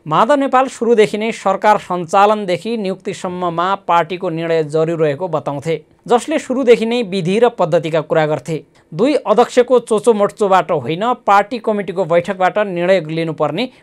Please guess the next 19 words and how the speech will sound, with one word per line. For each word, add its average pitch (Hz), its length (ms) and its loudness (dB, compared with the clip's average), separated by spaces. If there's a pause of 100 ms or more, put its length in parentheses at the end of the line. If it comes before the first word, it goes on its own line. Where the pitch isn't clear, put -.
उनी 175 140 -4
बताउँथे। 165 540 -2 (600)
त्यो 294 140 0
समय 269 320 2
प्रचण्डलाई 220 640 2
विधि 190 300 0
र 226 100 6
पद्धतिले 170 540 0
छोएन, 156 360 -4 (480)
किनभने 220 520 0 (300)
ओली 262 260 4
उनीसँग 185 500 -4
थिए। 160 380 -2 (460)
अध्यक्षद्वयको 254 640 4
प्रेम 240 360 0
पार्टी 214 460 2
निर्णयदेखि 214 580 2
नियुक्तिसम्ममा 196 800 -4
झल्किन्थ्यो। 156 640 -4